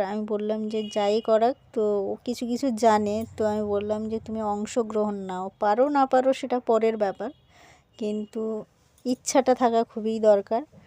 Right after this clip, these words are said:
তো ওই জন্যে, মানে গেছে আমার কথা শুনে। আর বই নিয়ে যাওয়া লাগেনি আজকে, আজকে চিলড্রেন্স ডে তো, মানে শুধু মস্তিই হবে স্কুলে, আর কিছুই হবে না। তো যাই হোক তাড়াতাড়ি চলে আসবে।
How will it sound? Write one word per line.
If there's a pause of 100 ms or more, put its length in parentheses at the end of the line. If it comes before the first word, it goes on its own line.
(500)
তো
ওই
জন্যে, (580)
মানে (180)
গেছে
আমার
কথা
শুনে। (1300)
আর (180)
বই
নিয়ে
যাওয়া
লাগেনি
আজকে,
আজকে
চিলড্রেন্স
ডে
তো, (160)
মানে (240)
শুধু
মস্তিই
হবে (100)
স্কুলে,
আর
কিছুই
হবে
না। (680)
তো (120)
যাই
হোক (400)
তাড়াতাড়ি
চলে
আসবে।